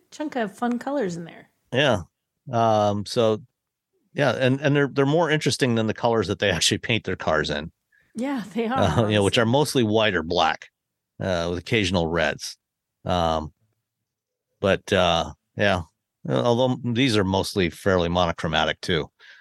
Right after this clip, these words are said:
Speaker 2: Uh, there, there is a green and a pale blue.
Speaker 1: The green is kinda
Speaker 2: Yeah,
Speaker 1: fun. I
Speaker 2: the
Speaker 1: sort of
Speaker 2: green's
Speaker 1: like the
Speaker 2: probably the
Speaker 1: green.
Speaker 2: best one.
Speaker 1: Yeah, I'd love to see that in person 'cause it is hard. We're looking at these, like, photos that are not really what it's gonna look like.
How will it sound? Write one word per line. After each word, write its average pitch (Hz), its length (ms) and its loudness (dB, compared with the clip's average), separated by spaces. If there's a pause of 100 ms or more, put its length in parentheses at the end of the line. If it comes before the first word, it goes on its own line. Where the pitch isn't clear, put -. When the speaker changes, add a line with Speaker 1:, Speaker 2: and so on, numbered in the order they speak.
(200)
Speaker 2:
Uh, 90 280 0
there, 101 280 0
there 113 180 2
is 120 180 2
a 113 80 2
green 104 500 4
and 92 120 0
a 92 40 2
pale 98 320 2
blue. 82 500 2 (600)
Speaker 1:
The 262 80 -12
green 359 260 -6 (100)
is - 80 -14
kinda 208 380 -10
Speaker 2:
Yeah, 104 120 2
Speaker 1:
fun. 95 200 -6
I - 40 -18
Speaker 2:
the 170 60 -12
Speaker 1:
sort - 40 0
of 107 60 -2
Speaker 2:
green's 170 220 2
Speaker 1:
like - 60 -6
the - 20 -20
Speaker 2:
probably 120 240 4
the 90 60 0
Speaker 1:
green. 120 60 -4
Speaker 2:
best 85 240 0
one. 76 180 -6 (340)
Speaker 1:
Yeah, 302 420 -2
I'd 226 120 -2
love 285 160 -2
to 330 100 -6
see 311 160 -4
that 262 120 -2
in 247 100 -4
person 269 280 -4
'cause 294 120 -4
it 349 80 -2
is 403 120 -2
hard. 285 200 0
We're 226 100 2
looking 226 280 -2
at 214 80 -2
these, 202 160 -4
like, 190 140 -4
photos 190 400 2
that 185 100 -2
are 180 180 -2 (520)
not - 260 -4
really 170 360 -2
what 165 80 -8
it's 160 140 -10
gonna 160 200 -10
look 165 160 -10
like. 170 180 -8